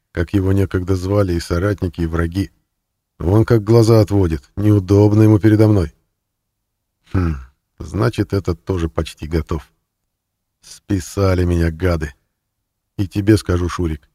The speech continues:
еще не вечер. Обломитесь, черти драповые. "Ольге тоже вручат орден Ленина и звезду Героя",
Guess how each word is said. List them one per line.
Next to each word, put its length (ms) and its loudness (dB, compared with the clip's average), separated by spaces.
еще 400 -6
не 180 2
вечер. 440 -2
Обломитесь, 720 -2
черти 340 -4
драповые. 520 -2
"Ольге 380 4
тоже 320 4
вручат 420 4
орден 300 6
Ленина 300 6
и 60 6
звезду 320 4
Героя", 380 4